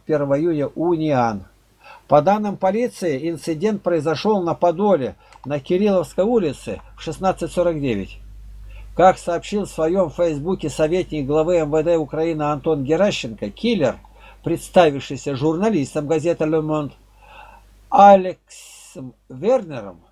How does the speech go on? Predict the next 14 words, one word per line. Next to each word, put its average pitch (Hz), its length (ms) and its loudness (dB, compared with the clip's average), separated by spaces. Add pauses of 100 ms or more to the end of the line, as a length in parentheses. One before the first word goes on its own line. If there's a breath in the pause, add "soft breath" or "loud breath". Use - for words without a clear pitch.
(840)
договорился 208 1000 2
об 185 120 -2
интервью 190 800 -4
с 143 120 -12
Асмаевым 214 920 0
и 170 100 -4
Акуевой. 170 1200 0 (1080)
Может 120 200 -6
быть, 120 180 -6
Акуевой, 135 680 -2
тут 101 200 -10 (260)
всё - 100 -16
это 101 320 -14 (440)
непонятно. 104 800 -4